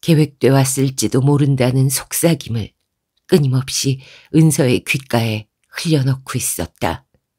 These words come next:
지금 나타난 이 청첩장은 어쩌면 남편과 은서가 결혼 생활을 하던 그 순간부터 계획돼 온 것일지도 모른다는 생각.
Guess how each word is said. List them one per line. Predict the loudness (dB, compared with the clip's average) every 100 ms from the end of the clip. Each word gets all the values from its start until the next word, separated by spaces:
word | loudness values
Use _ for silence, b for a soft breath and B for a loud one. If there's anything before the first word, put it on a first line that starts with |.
| _ _ _ _ _ _ _ _
지금 | 0 2 2 4
나타난 | 2 2 0 2 2 0
이 | 0 -2
청첩장은 | -4 -8 -4 -4 -2 -2 -2 -4 -12 _ _ _ b b b
어쩌면 | -2 2 4 4 2 0 b b b 0
남편과 | 2 4 2 2 2 0 2
은서가 | 2 2 0 2 0 -4 _
결혼 | 0 4 4
생활을 | 4 2 2 2 0
하던 | 0 0 0 -2
그 | -6 0 0
순간부터 | 2 0 2 2 2 -2 -4 -4 -4 b b b b _
계획돼 | 0 2 0 0 2
온 | 2 2
것일지도 | 2 0 -2 -6 -4 0
모른다는 | 2 2 2 0 -2 -2 -2 -2
생각. | -6 -8 -8 -6 -8